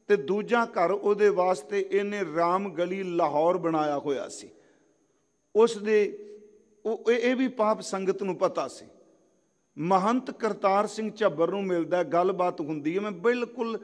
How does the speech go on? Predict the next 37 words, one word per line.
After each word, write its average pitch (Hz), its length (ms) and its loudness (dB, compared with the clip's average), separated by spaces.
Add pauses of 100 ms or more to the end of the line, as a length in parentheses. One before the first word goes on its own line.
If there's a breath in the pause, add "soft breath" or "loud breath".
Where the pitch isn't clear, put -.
(260 loud breath)
ਸੰਖੇਪ 214 800 2
ਜਿਹਾ 214 200 0
ਲਿਆ 202 280 4
ਜਿਹੜਾ 196 260 2
ਸਮਝ 196 360 -6
ਪੈ 151 220 -4
ਜਾਏ। 123 180 -14 (540 soft breath)
ਕੋਈ 202 120 6 (100)
ਤਰੀਕਾਂ 196 460 2
ਦਾ 208 180 4
ਜ਼ਿਆਦਾ 175 440 2
ਮੈਂ 196 160 -2
ਆਗੂਆਂ 180 480 0
ਦਾ 190 180 0
ਨਾਮਾਂ 160 460 -2
ਦਾ 202 140 2
ਜ਼ਿਕਰ 185 340 -4
ਨਹੀਂ 208 140 -6
ਕਰਨਾ। 196 360 -6 (540 soft breath)
ਮੇਰਾ 233 360 4
ਸਿਰਫ 220 360 -2 (160)
ਅੱਜ 196 140 0
ਮਕਸਦ 185 500 -2
ਇਹ 185 400 6
ਹੈ 165 280 0 (460 loud breath)
ਕਿ 202 120 2
ਜਿਸ 185 460 -2
ਸਾਕੇ 180 580 0
ਨੂੰ 214 260 -2
ਆਪਾਂ 185 420 0
ਯਾਦ 170 460 0
ਪੈ 196 220 0
ਕਰਨੇ 180 440 -2
ਆ, 196 80 -2
ਉਹ 196 420 -2
ਕਿੰਨਾ 196 420 0
ਕੁ 190 380 -6